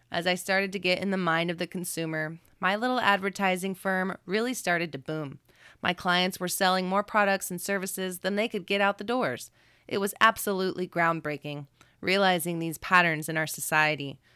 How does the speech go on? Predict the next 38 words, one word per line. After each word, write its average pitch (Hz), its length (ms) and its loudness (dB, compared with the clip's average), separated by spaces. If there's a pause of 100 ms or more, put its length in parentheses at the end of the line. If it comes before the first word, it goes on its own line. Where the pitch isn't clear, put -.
(200)
how - 200 4
easily 196 400 -2
influenced 165 720 -6
the 180 60 -8
common 175 400 -2
brain 175 340 2
can 175 200 -4
be 180 260 -2
to - 200 -14
eat 226 200 -6
pancakes, 160 760 -6 (100)
buy 220 180 10
a 226 80 4
diamond, 151 600 -2
or 175 80 -2
go 233 180 2
back 214 240 2
to 185 80 -8
college. 170 680 0 (300)
<laughs> - 280 -20
Who 302 180 4
would 220 100 4
have 170 120 0
thought? 160 340 2 (320)
We 190 200 0
didn't 180 240 2
want 165 220 2
to 180 80 -8
think. 147 400 -4 (680)
The 196 100 -2
day 226 180 8
I 202 120 10
loaned 185 320 2
Morgan 180 340 -2
four 196 240 0
hundred 165 340 -2
bucks 185 400 0
was 170 340 -2